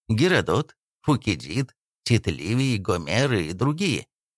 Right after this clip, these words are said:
Отвечая на поставленный вопрос,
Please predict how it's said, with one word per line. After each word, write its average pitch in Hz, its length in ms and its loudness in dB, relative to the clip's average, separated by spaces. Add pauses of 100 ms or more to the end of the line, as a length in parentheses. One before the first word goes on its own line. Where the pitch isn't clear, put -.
(580)
Отвечая 127 500 2
на 120 120 2
поставленный 110 580 2
вопрос, 131 480 0